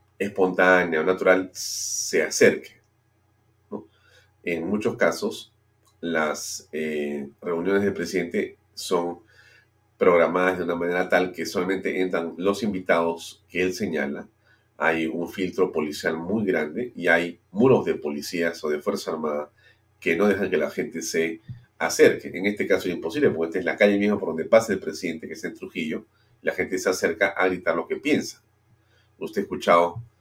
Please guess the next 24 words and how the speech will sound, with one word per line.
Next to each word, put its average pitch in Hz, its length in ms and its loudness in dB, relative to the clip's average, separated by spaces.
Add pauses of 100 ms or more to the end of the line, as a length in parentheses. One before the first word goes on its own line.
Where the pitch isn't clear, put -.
(340)
esos - 280 -4
calificativos, - 1000 -2 (440)
¿no? - 180 -8 (560)
Eh, 71 500 -4 (320)
y 92 140 -4
eso 98 220 0
es 90 100 0
parte 90 380 4
un 80 120 -6
poco 85 320 -2
de 73 220 -2
lo 76 220 -4
que 71 400 -6 (1120)
vemos 82 760 0 (140)
con 92 180 2
preocupación. 71 760 -4 (640)
Aquí 202 220 2
hay 165 80 10
algunas 156 320 4
imágenes 104 500 2
en 78 140 -6
torno 98 240 0
al 95 80 4
operativo 78 720 -2